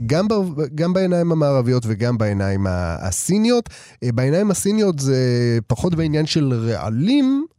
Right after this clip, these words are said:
אה, זה יותר בעניין של חום. אלכוהול זה משהו שהוא מחולל חום, גם עישון וסמים, אה, מחוללי חום מאוד רציניים,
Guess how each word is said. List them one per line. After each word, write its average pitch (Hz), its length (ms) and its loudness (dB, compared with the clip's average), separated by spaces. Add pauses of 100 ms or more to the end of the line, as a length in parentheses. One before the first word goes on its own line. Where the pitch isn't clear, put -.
אה, 113 360 0 (220)
זה 127 140 -2
יותר 143 180 0
בעניין 143 340 0
של 117 180 0
חום. 117 420 -2 (640)
אלכוהול 135 360 0
זה 92 100 -2
משהו 104 280 -2
שהוא 101 180 -2
מחולל 110 540 0
חום, 120 420 0
גם 117 200 -2
עישון 151 480 0
וסמים, 120 760 0 (480)
אה, 107 140 0
מחוללי 107 560 0
חום 117 360 0
מאוד 151 300 -2
רציניים, 151 580 0